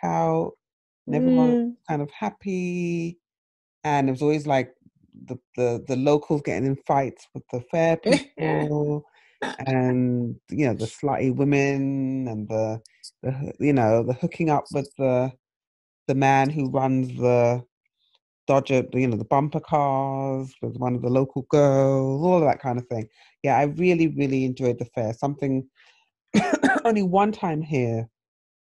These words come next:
Speaker 1: a couple of years ago, I went to Coney Island in the evening with my sister. <coughs> And that kind of, this is the closest I got to feeling
Speaker 2: And
Speaker 1: like
Speaker 2: it would,
Speaker 1: fair at night,
Speaker 2: that
Speaker 1: yeah.
Speaker 2: would,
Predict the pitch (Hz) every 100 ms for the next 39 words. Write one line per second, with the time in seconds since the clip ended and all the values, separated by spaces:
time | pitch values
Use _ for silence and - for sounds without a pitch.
0 | - 135 - 156 147 143 143 135 123 120
1 | - 123 123 123 117 - 139 123 123 120
2 | 113 110 - 117 117 - 123 120 107 110
3 | 113 107 - - - - _ _ _ _
4 | _ _ _ - 740 - - 831 - -
5 | - - _ - 131 127 - - 139 131
6 | 120 113 _ _ _ _ _ - 175 180
7 | - 196 190 175 135 127 - 113 - -
8 | - 143 117 104 104 - 135 117 113 240
9 | 240 233 226 220 - - 120 - 113 107
10 | 107 220 208 -